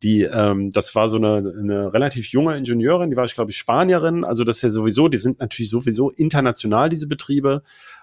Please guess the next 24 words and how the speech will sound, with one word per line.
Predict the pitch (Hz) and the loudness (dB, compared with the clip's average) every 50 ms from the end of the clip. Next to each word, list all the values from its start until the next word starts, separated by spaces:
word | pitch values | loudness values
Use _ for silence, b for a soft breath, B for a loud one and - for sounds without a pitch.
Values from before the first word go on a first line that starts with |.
| B _ - | B _ 0
ähm, | 117 113 113 113 113 113 113 110 107 - b b b b b b b b _ | 2 2 4 2 2 2 0 -2 -4 -8 b b b b b b b b _
äh, | 117 113 110 | 0 0 0
und | 110 - 123 120 113 | 2 0 0 2 2
die | 127 | 2
reist | 120 120 131 170 165 - | 4 4 2 2 0 0
mit | 160 175 170 | 0 2 2
der | 185 170 | 2 2
Maschine | 160 151 - - 180 170 160 | 2 0 0 0 0 2 4
mit | 151 156 196 190 - - - - | 4 4 4 2 0 -6 -10 -8
und | 110 104 | -8 -6
so | - - 104 98 95 | -4 0 0 2 2
und | 90 87 104 101 - | 0 0 -4 -4 -2
die | 123 127 | -2 -2
ist | 131 131 - | 0 -2 0
auch | 123 143 131 | 0 0 0
der, | - - 131 123 127 120 - 120 | 2 2 2 4 2 0 -2 0
der, | 117 127 123 120 120 117 110 101 117 | 2 4 4 4 4 2 0 -4 -4
die | 113 135 131 | -2 0 0
Ansprechpartnerin, | 135 165 - - 180 156 - - 127 117 104 113 110 104 107 107 104 104 | 0 -2 0 0 0 0 0 0 0 0 0 0 0 2 2 2 2 2
wenn | 113 117 | 0 0
irgendwas | - - 156 160 160 165 - 151 143 - - | 2 4 4 4 4 2 0 -2 -2 -2 -2
ist, | - 175 165 - - | -2 -2 -2 -2 -6
also, | - 107 107 104 110 107 107 107 104 - | -8 -8 -4 -2 0 0 2 0 -2 -4
äh, | - 104 | -6 -10